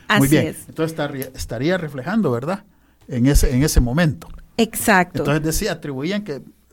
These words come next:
Speaker 1: Las
Speaker 2: cuarenta y uno
Speaker 1: personas que mencionaron que su situación económica estaba bien o muy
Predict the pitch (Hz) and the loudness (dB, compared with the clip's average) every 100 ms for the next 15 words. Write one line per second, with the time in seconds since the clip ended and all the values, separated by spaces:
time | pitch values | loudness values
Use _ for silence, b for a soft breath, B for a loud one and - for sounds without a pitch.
0 | - - 247 247 262 240 - 311 370 453 | -8 0 2 2 0 -2 -2 -2 -2 -4
1 | - 285 240 226 233 208 202 208 202 185 | -2 2 4 4 4 4 4 4 2 0
2 | 190 - 196 208 214 202 202 233 277 294 | -2 -4 -2 -2 -2 -4 -4 -2 -2 0
3 | 262 247 269 269 330 - 254 - 196 214 | 2 2 0 -2 -4 -4 -8 -4 -2 -2
4 | 277 330 262 233 453 _ 220 175 180 330 | -2 -2 0 -2 -6 _ -6 -2 0 0
5 | 349 | -2